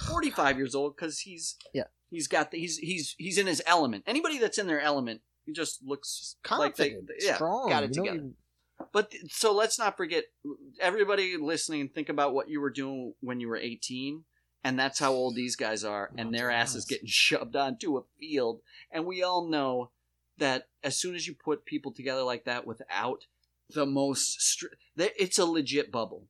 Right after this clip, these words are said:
Speaker 1: except for that one
Speaker 2: Mm-hmm.
Speaker 1: basketball player that went to a strip club to get chicken wings.
Speaker 2: Chicken wings, <laughs> and he's like, "I like
Speaker 1: Beautiful.
Speaker 2: him.
Speaker 1: <laughs> That guy,
Speaker 2: I just
Speaker 1: I
Speaker 2: like
Speaker 1: like
Speaker 2: him."
Speaker 1: that guy too. I'm, I was like, "Well, you risked an entire billion dollar end of season
Speaker 2: They got
Speaker 1: sport
Speaker 2: the best garlic butter
Speaker 1: got
Speaker 2: wings, man.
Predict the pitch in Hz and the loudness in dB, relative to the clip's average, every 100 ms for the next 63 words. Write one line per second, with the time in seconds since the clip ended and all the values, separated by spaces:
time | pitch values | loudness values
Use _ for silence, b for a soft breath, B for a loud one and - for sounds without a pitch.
0 | _ 101 - 120 131 131 123 120 113 113 | _ -6 -4 -2 -2 -2 -2 -2 -2 -2
1 | 120 110 - 117 117 - 110 - 110 - | -4 -4 -2 -2 -2 -6 -10 -8 -8 -8
2 | 117 - 113 107 107 - - 98 90 82 | -10 -8 -8 -8 -8 -8 -10 -12 -14 -18
3 | - - - 151 143 165 180 - - 180 | -16 -12 -2 0 2 0 -2 0 -2 -6
4 | 180 196 247 131 127 - - _ - 196 | -6 -4 -2 -2 -2 -8 -14 _ -6 -2
5 | 185 - 240 392 - 392 403 415 320 311 | -2 -2 0 2 6 10 10 10 8 8
6 | 320 339 339 392 175 - _ _ 175 330 | 6 4 2 0 0 -2 _ _ -2 -2
7 | 320 190 294 233 220 214 156 220 330 - | -2 0 0 2 0 2 4 4 4 -2
8 | _ _ 143 180 175 202 - 180 151 139 | _ _ -6 -2 2 2 0 0 2 0
9 | - 151 156 165 160 117 139 135 156 151 | -2 0 0 0 -2 -2 2 2 2 2
10 | 135 135 135 135 131 127 _ _ _ _ | 2 2 2 0 -2 -6 _ _ _ _
11 | _ _ _ 143 147 135 - 143 139 120 | _ _ _ 0 2 2 2 2 2 0
12 | 110 107 - 175 170 131 185 196 208 - | -2 -2 0 6 6 6 4 4 4 2
13 | 196 196 208 202 190 220 165 233 339 320 | 0 2 0 2 4 6 4 2 -4 -4
14 | - 107 101 | -6 -10 -10